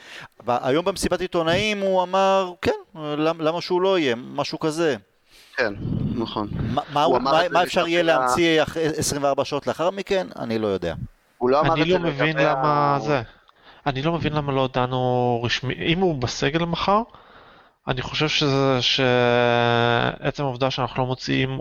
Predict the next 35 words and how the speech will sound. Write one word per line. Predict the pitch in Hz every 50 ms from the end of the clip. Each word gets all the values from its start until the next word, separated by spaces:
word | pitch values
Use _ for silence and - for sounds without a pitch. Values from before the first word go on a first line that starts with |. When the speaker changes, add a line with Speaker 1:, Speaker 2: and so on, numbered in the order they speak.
| - 120
Speaker 3:
איזושהי | 120 113 - - - 127 120 120
הודעה | 120 117 110 113 123 120 123 131
רשמית | 120 120 110 - - - - 123 127 131 120 - - - - - _ _ _ -
שהוא | - - 123 107
יצטרף | 98 - - - - 107 113 147 170 - -
לסגל | 160 - 151 131 135 127
מחר, | 123 117 104 - 131 127 147 175 185 _ - - - - - - - - - - _ _ -
היא | 135 127 120 123 120 120 117 -
טמטום. | - 131 117 - 151 131 107 _ - - _ _ _ _ _ _ _ - - - - - _ _ _ _ _ _ - -
למה | 139 139 165 185
ליצור | 196 185 - - 185
את | 175 -
המחול | 175 160 - - 160 147
שדים | - - 131 139 139 143
הזה | 143 120 117
עכשיו | 101 - - 120 107 -
עשרים | - - - 123 113
וארבע | 113 110 110 110 113
שעות | - - 117 107 -
שלמות, | - - 120 113 117 110 - -
עד | 120 117 -
שידעו | - 127 120 131 131 135
אם | 123
הוא | 120 120 113
בסגל | 113 113 - - 120 - 120 117
או | 113 110
לא | 110
בסגל? | 110 113 - - 117 110 110 107
Speaker 2:
Mm. | - _ _ - - - - - - - 113 110 113
Speaker 3:
היה | 123 143 175
תקרית | - - - - 165 165 143
כזאת | - - 143 135 131 -
עם | 139 127
מוריניו | 117 113 117 131 127 127 117 113
בזמנו. | 120 107 110 110 104 101 101 95